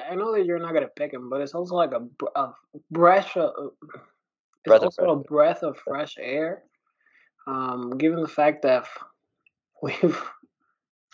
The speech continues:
Speaker 1: we've dealt with such human garbage for a little
Speaker 2: Yeah.
Speaker 1: bit now, you know,
Speaker 2: And
Speaker 1: you know
Speaker 2: for,
Speaker 1: that
Speaker 2: like, yeah, and for, and for someone who's in, like, a Nepo kid, like, we never, uh, had, like, a Nepo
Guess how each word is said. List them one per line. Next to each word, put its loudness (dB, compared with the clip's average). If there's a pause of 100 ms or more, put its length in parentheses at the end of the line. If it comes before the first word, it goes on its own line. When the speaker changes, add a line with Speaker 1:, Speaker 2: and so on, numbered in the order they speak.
(840)
Speaker 1:
we've 4 (100)
dealt 4
with -2
such 0
human 2
garbage 2 (120)
for 2
a 6
little 6
Speaker 2:
Yeah. 2
Speaker 1:
bit 4
now, -2 (340)
you -6
know, -2
Speaker 2:
And 4
Speaker 1:
you 8
know 6
Speaker 2:
for, 10
Speaker 1:
that 6
Speaker 2:
like, 2 (420)
yeah, 10
and 2
for, 0
and 2
for 0
someone 0
who's 0
in, 2
like, 6
a -2
Nepo 4
kid, -2
like, 6
we 0
never, 8
uh, 12
had, 8
like, 4
a 0
Nepo 0